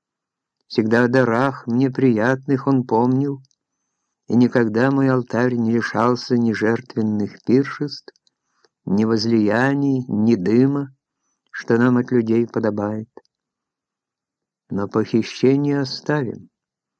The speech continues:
Возможности нет у нас тайно от Ахиллеса похитить умершего.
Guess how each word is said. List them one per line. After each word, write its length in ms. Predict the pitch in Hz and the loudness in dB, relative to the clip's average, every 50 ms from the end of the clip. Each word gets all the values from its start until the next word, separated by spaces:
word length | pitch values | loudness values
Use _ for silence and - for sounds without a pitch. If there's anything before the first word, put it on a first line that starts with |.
| _ _ _ _ _ _ _ _ _ _ _ _ | _ _ _ _ _ _ _ _ _ _ _ _
Возможности 840 | - 92 113 123 113 123 151 170 170 160 139 170 170 139 - - 165 | -2 0 0 2 2 2 2 2 2 2 0 0 -2 -2 -2 -2 0
нет 320 | 156 156 156 165 165 160 156 | 0 0 0 0 0 0 0
у 60 | 143 | 0
нас 320 | 135 131 123 123 - - | 0 0 0 -2 -4 -8
тайно 560 | - - 120 123 117 117 113 113 117 113 - - | -4 -2 0 0 0 0 0 0 0 -2 -2 -2
от 180 | 120 110 - 113 | -4 -2 0 0
Ахиллеса 640 | 104 - - 123 113 110 117 117 110 - - 107 | -2 0 0 0 0 2 2 0 0 -2 -4 -4
похитить 580 | - - 113 107 - 131 117 - - 110 107 120 | -2 -2 -2 0 0 -2 -2 -2 -4 -4 -2 -2
умершего. 720 | 110 107 104 110 110 98 95 - - - - 101 101 - | -2 0 0 0 -2 -2 -4 -8 -12 -12 -12 -12 -14 -16